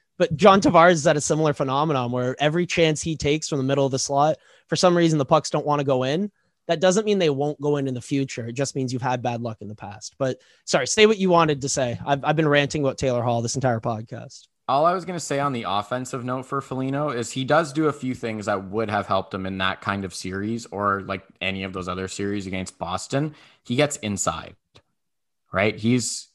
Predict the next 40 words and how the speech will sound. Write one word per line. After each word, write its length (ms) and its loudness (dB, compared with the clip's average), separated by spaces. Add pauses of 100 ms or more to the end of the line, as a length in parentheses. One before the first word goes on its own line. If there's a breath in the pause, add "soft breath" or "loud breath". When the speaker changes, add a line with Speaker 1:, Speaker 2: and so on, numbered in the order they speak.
(220)
Speaker 2:
he's 260 -4
a 40 -2
guy 440 2
that 180 2
will 180 0
drive 320 2
the 80 -4
net. 420 0
He's 200 -4
a 40 -6
guy 240 0
who 120 -4
will 180 2
get 220 0
pucks 460 0 (100)
into 300 -4
the, 80 -6
like, 360 -6
the 100 -6
house. 320 0
He 120 -4
will 400 -2 (440)
create 440 -2 (580)
chaos 720 4
in 120 -4
the 80 -2
house. 420 0 (140)
He 340 -6
will 220 0
create 420 -2
space 560 -2
with 240 -4 (360)
the 80 -6
way 200 2
he 60 0
uses 360 -4
his 160 -6
body 600 0
and 160 -8
forechecks. 840 -2